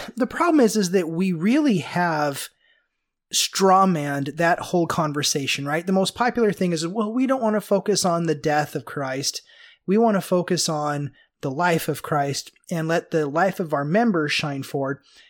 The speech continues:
And I'm like, "Well, I don't know if I necessarily buy that, because every Sunday morning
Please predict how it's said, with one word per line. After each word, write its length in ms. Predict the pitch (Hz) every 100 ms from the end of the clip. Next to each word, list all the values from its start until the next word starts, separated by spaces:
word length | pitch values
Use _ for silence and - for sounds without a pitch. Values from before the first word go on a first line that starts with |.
| _ _ _ _ _
And 140 | 202 214
I'm 120 | 208
like, 240 | 196 190
"Well, 420 | 226 277 269 262 226 _ _ _ _ _ _ _ _ -
I 60 |
don't 140 | 320 320
know 140 | 294
if 100 | 269
I 40 | 240
necessarily 640 | 220 220 - 208 190 185
buy 340 | 160 233 330
that, 200 | 185 143
because 340 | 170 - 175 -
every 280 | 175 240 269
Sunday 340 | - 233 208
morning 640 | 160 156 233 262 160 143